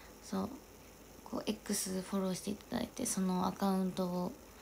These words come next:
はい、まあ、ぜひあの、私のXのツイートを見ていただけたら分かりやすいかなと思うので、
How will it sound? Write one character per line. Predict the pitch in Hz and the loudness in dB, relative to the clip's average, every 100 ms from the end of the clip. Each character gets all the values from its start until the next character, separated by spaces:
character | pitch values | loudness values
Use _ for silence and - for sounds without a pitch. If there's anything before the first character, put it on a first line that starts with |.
| - - - - - - | -16 -16 -16 -16 -16 -6
は | - 190 | 0 2
い、 | - - - - - - - - | 0 -6 -18 -18 -18 -18 -8 0
ま | |
あ、 | 190 | 6
ぜ | 208 | 6
ひ | 196 | 8
あ | 190 | 6
の、 | 185 | 6
私 | 196 180 202 214 | 4 4 8 10
の | 202 - - | 10 8 0
X | 214 - 202 196 | -2 0 2 4
の | 180 | 4
ツ | 180 190 | 2 -2
イ | |
ー | 180 - | -2 0
ト | 185 | 2
を | 180 - - - - - - | 2 0 -8 -14 -14 -16 -4
見 | 202 | -2
て | 180 | 2
い | 180 | 0
た | 180 | 2
だ | 180 | 0
け | 175 | -2
た | - 185 | 0 4
ら | 180 214 - | 4 0 -4
分 | - | -2
か | 190 | 2
り | 190 | 4
や | 190 | 4
す | 196 | 2
い | |
か | 185 175 | 2 2
な | 170 | 2
と | 180 - | 0 -2
思 | 190 | 0
う | 214 226 | 0 -2
の | |
で、 | 240 | -4